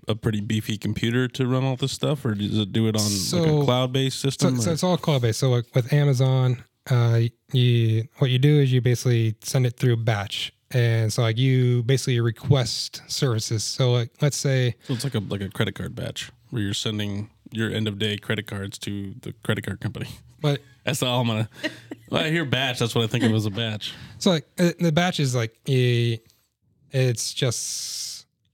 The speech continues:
Speaker 2: like, I wanna submit, like, a whole bunch of jobs. So,
Speaker 1: Yeah,
Speaker 2: like, let's
Speaker 1: so
Speaker 2: say
Speaker 1: a batch of stuff, yeah.
Speaker 2: Yeah, so, like, let's say January first through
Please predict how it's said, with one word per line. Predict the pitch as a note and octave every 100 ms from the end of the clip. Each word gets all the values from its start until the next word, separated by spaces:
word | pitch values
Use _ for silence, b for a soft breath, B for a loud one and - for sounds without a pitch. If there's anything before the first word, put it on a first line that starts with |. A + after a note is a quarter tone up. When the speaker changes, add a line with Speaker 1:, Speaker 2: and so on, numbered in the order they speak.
| _ -
Speaker 2:
like, | B2 A#2 -
I |
wanna | D3 C#3+
submit, | - - C3 C3 -
like, | C3
a |
whole | - D3+ C#3
bunch | C3+ B2
of |
jobs. | A#2+ A#2+ A2 G#2
So, | -
Speaker 1:
Yeah, |
Speaker 2:
like, | A#2+ A#2
let's | C#3 B2
Speaker 1:
so | C3+
Speaker 2:
say | A#2+ A#2
Speaker 1:
a | G#2+
batch | A2+ G#2 -
of | G2+
stuff, | - - - -
yeah. | - -
Speaker 2:
Yeah, | B2
so, | G2 A#2+
like, | G#2 C3
let's | B2+
say | C3 A#2
January | A#2 B2 A#2 A2
first | - A2+ -
through | A2+ A2